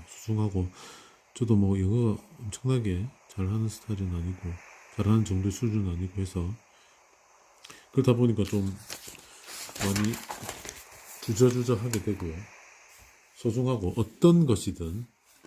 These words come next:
어떤 것이든, 그래서 뭐, 그냥, 네, 알아듣든 말든 제가 막 이렇게 지나가는 사람 막 물어보고 하는데요.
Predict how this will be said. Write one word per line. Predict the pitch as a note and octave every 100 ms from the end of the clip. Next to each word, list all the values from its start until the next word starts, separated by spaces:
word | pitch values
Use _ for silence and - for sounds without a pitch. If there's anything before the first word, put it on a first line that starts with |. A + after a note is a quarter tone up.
| - - F#2+
어떤 | F2+ C3+ C#3
것이든, | C#3 G#2+ E2+ E2+ A#2 - _ _ _ _ _ _ _ _ _ - - - - - - - - - - - - - - -
그래서 | A#2 -
뭐, | G2+ F#2+
그냥, | A#2 A2 G2+ G2+ - - - - - _ _ _ -
네, | F#2+ F2+ - -
알아듣든 | A#2+ A2+ A2 F#2 A#2
말든 | G#2+ F#2 G2 F2
제가 | G2 F#2 F#2+
막 | F#2+ - - - G#2+
이렇게 | F#2 - F#2 A2 - - - - - - - - - - - - - - - -
지나가는 | G2+ G#2+ B2
사람 | G#2+ G2 F#2+
막 | F#2
물어보고 | A2 B2+ G#2 F#2
하는데요. | E2+ G2+ F#2+ E2+ F2